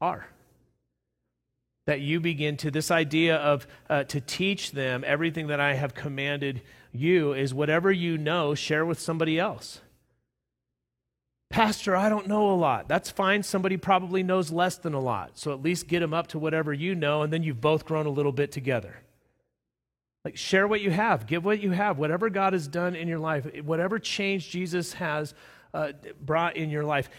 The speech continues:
in whatever way you are beginning to experience as it is in heaven. And it may not be in every area of your life, but there may be one. Share that. Invite more of that. Respond in faith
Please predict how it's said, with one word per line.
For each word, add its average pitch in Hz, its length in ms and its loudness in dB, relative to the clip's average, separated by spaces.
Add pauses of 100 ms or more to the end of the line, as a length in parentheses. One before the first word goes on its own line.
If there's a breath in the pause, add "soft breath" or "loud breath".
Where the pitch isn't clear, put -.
in 170 160 2
whatever 185 380 6
way 196 160 2
you 180 260 0
are 180 240 4
beginning 175 420 -2
to 170 120 -4
experience 165 720 -4
as 156 260 -2
it 165 80 -2
is 160 180 -4
in 156 100 -4
heaven. 151 340 -4
And 151 80 -2
it 160 60 -8
may 202 160 2
not 226 180 4
be 220 160 2
in 214 80 2
every 220 420 2
area 220 320 6
of 185 100 0
your 202 140 0
life, 175 320 2
but 180 160 -6
there 196 140 0
may 208 200 0
be 208 180 -2
one. 180 520 -4 (1500)
Share 214 400 0
that. 123 400 -6 (1200)
Invite 190 420 0
more 202 300 2
of 151 140 0
that. 120 360 -6
Respond 202 600 -2
in 185 120 0
faith 202 560 -2